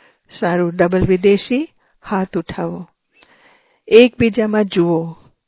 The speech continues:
કોણે નથી ઉઠાવ્યો? સારું. આ સિંધી ગ્રુપ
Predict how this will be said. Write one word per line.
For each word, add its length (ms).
કોણે 300
નથી 360
ઉઠાવ્યો? 680
સારું. 580
આ 160
સિંધી 600
ગ્રુપ 360